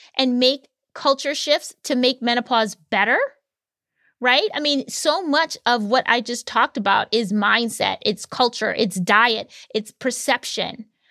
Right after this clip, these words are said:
So what if we did a flipperoonie and made the perception, made the culture, made our mindset about perimenopause and menopause positive?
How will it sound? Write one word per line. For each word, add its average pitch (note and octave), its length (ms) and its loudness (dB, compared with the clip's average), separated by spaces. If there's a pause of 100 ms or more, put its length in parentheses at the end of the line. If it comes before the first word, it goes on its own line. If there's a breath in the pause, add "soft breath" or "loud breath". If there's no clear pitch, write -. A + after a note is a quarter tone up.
(160 soft breath)
So - 200 0
what C#4 320 2
if F4 120 -6
we B3+ 380 0 (100)
did B3+ 220 2
a B3+ 40 0
flipperoonie B3 1080 -2 (160)
and A3 500 0 (240 soft breath)
made A#3+ 240 0
the A#3+ 80 -2
perception, A3+ 880 -2
made A#3+ 220 2
the A#3+ 80 0
culture, A#3+ 640 0 (320 soft breath)
made B3+ 440 4
our A3 420 4
mindset A3+ 720 0
about G#3+ 680 2 (280)
perimenopause A3+ 880 0
and G#3+ 140 0
menopause A3 840 -2 (500)
positive? - 920 -2